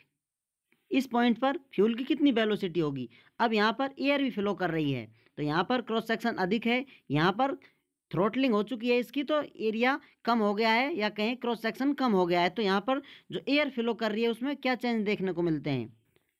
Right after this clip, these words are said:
या कहा जाए एयर की मास फ्लो रेट यहाँ पर कितनी है, उसकी स्टडी करने के लिए हमें कुछ अजम्पशंस मानने होंगे, एग्जैक्ट करेंगे, फिर लगभग मिलता जुलता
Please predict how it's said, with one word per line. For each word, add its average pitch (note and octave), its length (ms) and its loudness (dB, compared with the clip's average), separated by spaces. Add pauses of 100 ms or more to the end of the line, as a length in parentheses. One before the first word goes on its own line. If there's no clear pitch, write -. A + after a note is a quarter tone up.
(120)
या D#3+ 160 4
कहा F3+ 280 0
जाए B3+ 320 0 (280)
एयर B3+ 240 2
की C#4+ 160 -4
मास A#3 260 0
फ्लो G#3 220 0
रेट A3+ 260 0
यहाँ E3 200 2
पर A3+ 160 -4
कितनी G3+ 340 0
है, E3 100 2
उसकी A3 320 -4
स्टडी A3 280 -2
करने G#3 300 0
के F#3+ 120 -2
लिए C4+ 260 -2 (1080)
हमें F#3+ 260 2
कुछ D4+ 220 -4
अजम्पशंस B3+ 560 2
मानने A#3+ 340 4
होंगे, A#3+ 240 2
एग्जैक्ट A3 460 -2
करेंगे, B3 320 0
फिर B3+ 160 0
लगभग A3+ 340 0
मिलता A3+ 280 0
जुलता G3+ 400 -2